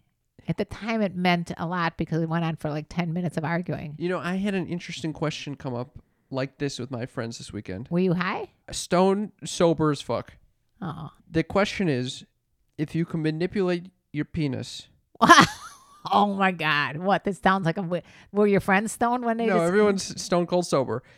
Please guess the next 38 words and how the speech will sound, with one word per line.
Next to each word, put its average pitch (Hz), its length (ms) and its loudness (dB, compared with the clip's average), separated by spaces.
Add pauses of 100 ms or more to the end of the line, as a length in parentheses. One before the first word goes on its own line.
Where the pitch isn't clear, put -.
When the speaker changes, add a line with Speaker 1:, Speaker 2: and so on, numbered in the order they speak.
(140)
Speaker 2:
If - 160 -4
you 180 60 -4
can 170 120 2
manipulate 202 500 2
your 190 100 0
penis 170 400 0
and 160 200 -2
you 160 120 6
can 165 160 0
make 180 160 2
it 180 80 2
longer, 185 640 4 (280)
but 165 160 6
it 160 140 -2
just 170 180 -4
gets - 160 -4
skinnier 165 720 0 (400)
as 165 220 0
you 160 80 2
lengthen 165 500 0 (100)
proportionally, 151 680 -2 (540)
or 185 480 6 (460)
you 170 140 0
can 165 140 2
make 175 140 4
it 165 60 0
shorter 175 520 6
and 143 100 2
it 151 60 2
gets 147 180 -2
wider. 147 580 4 (180)
Speaker 1:
Wow. 156 720 -2
Speaker 2:
What 170 420 4
would 170 160 0
you 175 60 -2
choose 160 300 -4
to 147 100 -8
do? 156 260 2